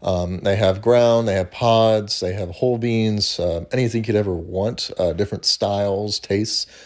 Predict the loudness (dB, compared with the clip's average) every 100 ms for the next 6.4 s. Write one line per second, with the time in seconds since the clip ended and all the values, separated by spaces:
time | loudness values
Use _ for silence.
0 | -10 -2 2 2 2 -4 -6 -10 -8 -2
1 | 2 2 2 0 -2 -4 -4 -2 -2 0
2 | -2 -4 -12 -20 _ -2 0 0 -2 0
3 | 0 0 0 2 2 0 0 0 2 2
4 | 2 0 0 0 0 0 -2 -2 -2 -2
5 | 0 -2 -2 -2 0 0 -2 -2 -2 -2
6 | -2 -2 -2